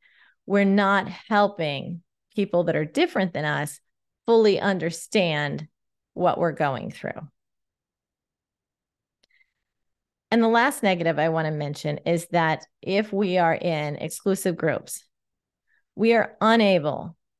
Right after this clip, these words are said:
to see, to hear, and to understand the three hundred sixty degree view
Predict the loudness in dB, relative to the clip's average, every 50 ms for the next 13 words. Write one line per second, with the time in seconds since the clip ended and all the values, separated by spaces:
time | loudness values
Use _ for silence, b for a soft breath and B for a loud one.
0 | _ -12 -6 -4 -4 -4 -4 -6 -8 -6 -2 -2 0 0 0 -2 -6 -14 _ _
1 | _ _ -10 -4 -2 -2 -2 -2 -4 -2 0 0 2 2 0 -2 -6 -10 -12 _
2 | -4 -2 -2 -2 -4 -6 -8 -6 -2 -2 -2 0 -2 -4 -6 -6 -10 -6 -4 -2
3 | -2 0 0 0 -2 -2 -4 -8 -12 _ _ _ _ _ _ _ _ _ _ _
4 | _ _ _ _ -4 -4 -4 -4 -8 -2 0 2 2 2 2 2 0 0 0 -2
5 | -4 -4 -6 -6 -6 -6 -6 -6 -4 -4 -4 -4 -4 -2 -2 0 0 -2 -2 -2
6 | -2 0 0 0 0 0 -2 -4 -6